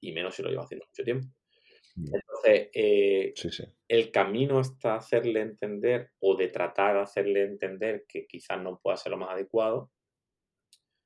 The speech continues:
Speaker 1: eh, no es corto, ni debe ser corto, y debemos tener, yo, o sea, yo al menos, yo trato de ser muy cauto siempre, porque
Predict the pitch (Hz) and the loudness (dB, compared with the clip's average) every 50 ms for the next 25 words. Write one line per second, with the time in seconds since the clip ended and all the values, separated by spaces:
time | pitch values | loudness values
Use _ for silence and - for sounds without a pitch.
0 | _ _ _ _ - 101 98 95 95 92 90 87 - _ - 90 87 92 98 98 | _ _ _ _ 0 2 2 2 2 -2 -4 -6 -10 _ -14 -8 -2 0 0 0
1 | 92 - - - 95 98 196 - 139 131 113 92 92 92 92 92 - - - - | 0 -2 2 2 2 4 4 4 2 4 4 4 4 4 4 2 0 -6 -8 -6
2 | - - 95 101 - - - 135 - 135 - 113 110 104 - 98 92 90 95 95 | -2 0 2 2 2 2 0 0 0 -2 -8 -10 -8 -2 0 2 2 2 -2 -4
3 | - - 92 90 90 90 92 - _ _ _ _ _ _ _ _ _ _ - 92 | -8 -8 -6 -6 -6 -8 -8 -12 _ _ _ _ _ _ _ _ _ _ -2 -2
4 | 90 - - - - - - 87 80 78 - 87 87 85 82 85 85 82 - - | -2 -4 -6 -18 -12 -6 -4 -4 -4 -2 -2 0 0 0 0 -2 -6 -8 -10 -14
5 | _ _ _ - 95 90 - 92 95 92 92 90 - - 95 95 95 - - 90 | _ _ _ -4 -4 -2 -2 -2 -2 -2 -2 -4 -4 -4 -6 -6 -6 -10 -14 -14
6 | 92 98 104 104 101 - - - - _ _ - 95 92 95 - - - - - | -10 -6 -4 -4 -4 -6 -8 -18 -20 _ _ -4 -2 -2 -2 -2 -6 -10 -10 -6
7 | - - 104 104 107 104 - - - _ _ _ _ _ _ _ _ _ _ _ | 0 0 0 2 0 -4 -8 -12 -12 _ _ _ _ _ _ _ _ _ _ _
8 | _ - 95 92 - - 98 95 92 - - - | _ -6 -6 -2 4 6 6 6 6 2 -4 -8